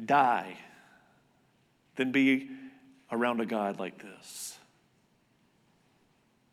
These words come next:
Why is he so angry? Well, he's angry because he forgets how desperately he needed God to save him from his running, how desperately he needed God to save him from his disobedience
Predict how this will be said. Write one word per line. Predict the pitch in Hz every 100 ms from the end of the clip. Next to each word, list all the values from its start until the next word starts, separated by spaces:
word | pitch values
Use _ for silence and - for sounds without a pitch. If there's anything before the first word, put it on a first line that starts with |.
| _ _ _ _ _ _ _ -
Why | 156
is | 262
he | 277
so | 262 254 196
angry? | 240 226 - - - - _ _ _ _ _ _ _ _ _ _ _ _ _ _ _ _ _ _ _ _
Well, | -
he's | 175
angry | 151 311 311 175
because | 160 175 185 - - - - -
he | 202
forgets | 170 175 220 294 -
how | 180
desperately | 147 135 247 - 202 190 156 160 170 - - -
he | - 277
needed | 247 185 156
God | 156 165 160
to |
save | 151 - 208 202
him | 165 175
from | 185
his | 185 143
running, | 175 254 170 98 - - - - -
how | 175
desperately | 175 247 - 240 196 175
he | 202
needed | 202 175 147
God | 180 196
to | 160
save | - 202 185
him | 160 233 233
from | 175
his | 147 220 285
disobedience | 170 160 165 139 143 156 180